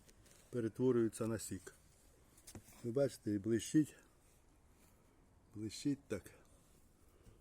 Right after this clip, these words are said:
Ну, кісточка, звичайно, відділяється. Бачите,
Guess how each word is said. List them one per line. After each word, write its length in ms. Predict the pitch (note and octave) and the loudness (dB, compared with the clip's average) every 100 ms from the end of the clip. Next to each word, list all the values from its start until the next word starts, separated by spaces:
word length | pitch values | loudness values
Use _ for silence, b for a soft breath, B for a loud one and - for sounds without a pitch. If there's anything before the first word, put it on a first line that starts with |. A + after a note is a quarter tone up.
| _ - | _ -14
Ну, 120 | D3+ | -10
кісточка, 500 | - C3 B2 - A2+ | -6 -6 -6 -6 -4
звичайно, 460 | G#2+ A2 A2+ G#2+ G#2 | -4 -2 -2 -2 -2
відділяється. 760 | G2+ G#2+ C3 D#3+ C#3 A#2 G#2+ | -2 -2 0 2 2 -2 -4
Бачите, 420 | A#2 A#2+ - G#2 | -4 -4 -4 -8